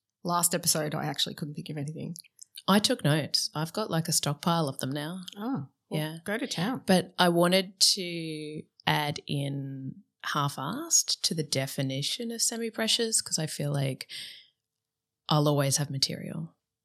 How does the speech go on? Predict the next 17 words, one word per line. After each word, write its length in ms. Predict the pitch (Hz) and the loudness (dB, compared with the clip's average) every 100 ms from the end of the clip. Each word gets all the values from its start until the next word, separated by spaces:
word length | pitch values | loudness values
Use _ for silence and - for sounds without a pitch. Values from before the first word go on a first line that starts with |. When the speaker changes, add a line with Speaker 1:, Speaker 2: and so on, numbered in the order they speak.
| _ _ _ - | _ _ _ -10
Speaker 2:
if 160 | 147 - | -8 -6
I 60 | |
can 140 | 135 139 | -6 -4
talk 160 | 139 | -4
about 200 | - - | -6 0
something 420 | - 139 165 135 139 | 0 0 -4 -6 -6
I've 220 | 131 - | -8 -6
done 360 | 135 123 120 120 | -6 -6 -8 -10
half-assed. 600 | 123 117 - 117 - - - 147 | -8 -8 -8 -8 -8 -2 -2 -2
Speaker 1:
Half-assed, 480 | 139 139 - - - - | -4 -6 -8 -10 -12 -8
yeah. 160 | 147 - _ _ 156 | -8 -8 _ _ 0
Speaker 2:
Mm-hmm. 300 | 135 151 185 - - | 0 0 -4 -10 -6
So 160 | 147 | -4
that's 220 | 127 - 120 | -2 0 2
just 180 | 131 - - | 0 -4 -6
adding 260 | 131 123 | -6 -6
in 320 | 123 123 123 | -8 -8 -12